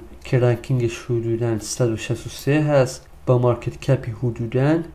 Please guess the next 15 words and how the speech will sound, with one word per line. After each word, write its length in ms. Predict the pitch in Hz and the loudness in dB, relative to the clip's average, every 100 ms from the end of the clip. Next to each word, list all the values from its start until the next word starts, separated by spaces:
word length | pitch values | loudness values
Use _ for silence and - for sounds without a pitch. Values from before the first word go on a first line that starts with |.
| - | -2
دویست 300 | 127 127 147 | 0 0 0
و 20 | |
هفتاد 320 | 139 - 131 | -2 -2 -2
و 40 | |
سه 220 | 123 - 123 | -2 -2 -2
میلیون 380 | 113 104 110 | 0 -2 -4
دلار. 400 | 107 107 104 104 104 - - - - - - - - - - - - - - - - - - - - | -2 -2 0 -2 -6 -14 -20 -20 -20 -20 -20 -20 -20 -20 -20 -20 -20 -20 -20 -20 -20 -20 -20 -20 -20
شت 320 | - - 131 | -10 -2 -2
کوین 340 | - 135 135 127 | 0 2 2 4
بعدی 420 | 120 113 131 123 - - - - - - - | 2 2 0 -2 -6 -20 -20 -20 -20 -20 -14
پیک 340 | - 160 160 - | -6 -2 -2 0
هستش، 640 | 135 127 - 127 123 - - | 0 0 -4 -2 -4 -6 -14
پیک 180 | - 123 | -12 -10
فایننس، 680 | - 117 113 127 143 143 - - - | -4 -4 0 0 2 0 -4 -16 -20
که 600 | - 131 127 127 123 123 | -4 0 2 2 0 -2